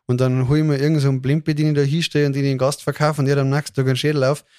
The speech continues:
und fragt sie, wo es herkommt. Ja, woher soll es denn kommen? Weil einfach, äh, minderwertiges Produkt in deiner Flaschen ist. Also in der, nicht, nicht in deiner, aber in der Flasche ist, die der dann konsumiert, weil der Gastronom sagt, ich spar.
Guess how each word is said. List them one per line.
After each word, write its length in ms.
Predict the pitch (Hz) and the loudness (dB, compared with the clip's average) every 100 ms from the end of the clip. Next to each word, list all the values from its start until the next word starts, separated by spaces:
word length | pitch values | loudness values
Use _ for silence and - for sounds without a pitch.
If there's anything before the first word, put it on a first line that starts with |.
| _ | _
und 120 | - 127 | -6 -2
fragt 260 | 143 143 | 0 -2
sie, 140 | - 131 | -2 0
wo 80 | |
es 100 | 131 143 | 0 0
herkommt. 360 | 131 - 156 | -2 0 0
Ja, 120 | 131 | 0
woher 220 | 131 131 123 | 0 0 0
soll 100 | 139 | 0
es 40 | |
denn 100 | 131 | -2
kommen? 280 | 120 156 135 | 0 0 0
Weil 160 | 123 123 | -2 -2
einfach, 380 | 135 131 131 - | -2 -2 -4 0
äh, 200 | 123 123 _ _ - | 0 0 _ _ 2
minderwertiges 680 | 151 151 139 143 135 135 131 | 4 4 2 0 0 -2 0
Produkt 360 | 135 131 165 139 | 0 0 0 0
in 120 | 131 | 0
deiner 220 | 131 127 | 2 0
Flaschen 420 | 131 151 - 165 | 0 0 2 2
ist. 260 | 151 160 - _ _ _ - | 2 0 -4 _ _ _ -2
Also 220 | 127 113 | 0 0
in 400 | - 131 120 - | 0 0 0 0
der, 160 | 127 | 2
nicht, 240 | 127 143 - | 2 0 -2
nicht 200 | 139 - | -4 -2
in 120 | 123 | -2
deiner, 320 | 123 147 151 | 0 2 0
aber 180 | 123 123 | 0 0
in 100 | 127 | 0
der 140 | 123 | 0
Flasche 320 | 120 131 143 151 | 0 0 0 0
ist, 200 | 147 - | 0 0
die 80 | 135 | 0
der 180 | 131 | 0
dann 240 | 127 131 123 - | 0 -2 -4 -2
konsumiert, 560 | 135 131 127 139 147 | -2 0 0 0 0
weil 120 | 131 131 | -2 -2
der 80 | |
Gastronom 420 | 127 131 - 131 139 | -2 -4 -2 -2 0
sagt, 180 | 127 | -2
ich 100 | 113 - | -4 -2
spar. 340 | 123 143 156 | 0 0 -2